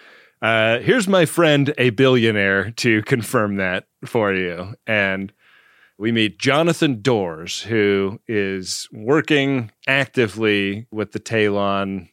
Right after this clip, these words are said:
I guess they, they sort of get called the Companions and the Talons kind of interchangeably. He's excited to be working with them and ushering in a new era. It's a joint venture between his company and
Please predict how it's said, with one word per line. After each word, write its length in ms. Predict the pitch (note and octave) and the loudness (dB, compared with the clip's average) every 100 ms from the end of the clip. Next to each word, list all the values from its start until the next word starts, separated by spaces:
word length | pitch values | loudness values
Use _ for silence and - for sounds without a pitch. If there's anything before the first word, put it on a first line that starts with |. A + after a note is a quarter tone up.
| _ _ _ _ _ | _ _ _ _ _
I 80 | B2+ | 0
guess 180 | C3+ E3+ | 0 2
they, 160 | E3+ C3+ | 2 0
they 180 | C3 B2 | 0 -2
sort 220 | - E3 | 2 0
of 80 | C#3+ | 0
get 120 | B2+ | -2
called 220 | C3 C3 | 0 0
the 80 | A2 | 0
Companions 720 | - A2+ B2 C3+ C3 B2+ A#2 | -2 -2 0 0 2 0 0
and 160 | A2 A2 | -2 -4
the 40 | |
Talons 680 | - A2+ G#2+ G2+ F#2+ F#2 F#2 | -2 0 2 2 0 -4 -8
kind 200 | - G#2+ | -6 -6
of 80 | F#2 | -4
interchangeably. 1040 | A#2 G2+ - G2+ F#2+ F#2 F2 F2 E2 E2 _ _ _ _ _ _ | -4 -6 -4 -4 -2 -6 -8 -10 -10 -14 _ _ _ _ _ _
He's 380 | A2+ G#2+ - - | -8 -8 -8 -12
excited 460 | B2 - C#3+ C3+ A2+ | -8 0 2 2 -2
to 80 | A2+ | -2
be 180 | A#2 | 0
working 360 | A2 A2+ G2+ G#2+ | 2 -2 -4 -4
with 160 | F#2+ - | -4 -2
them 280 | G2 F#2+ A#2+ | -4 -4 -10
and 320 | C3 G2 F2 F2 | -14 -12 -12 -10
ushering 460 | A2+ G2+ - G2 F#2+ | -8 -6 -6 -6 -6
in 320 | F#2 F2+ E2+ _ _ _ _ _ - | -8 -10 -14 _ _ _ _ _ -10
a 60 | |
new 240 | G2+ A3 A#3 | -2 0 2
era. 460 | G3 G#3 B2+ D#2 E2 | 2 4 2 0 -8
It's 120 | - | -6
a 40 | |
joint 380 | A#2 - G3+ G3 | -2 0 0 0
venture 400 | B2 D3+ C#3 A#2+ | -2 -2 0 -2
between 340 | G#2 - A2 F#2+ | -4 -6 -6 -2
his 220 | D#3 D#3 | -2 0
company 580 | C#3+ C3+ B2 B2 A#2+ A2+ | 0 0 0 0 0 -4
and 480 | G#2 G2+ G#2 G2+ | -6 -4 -6 -8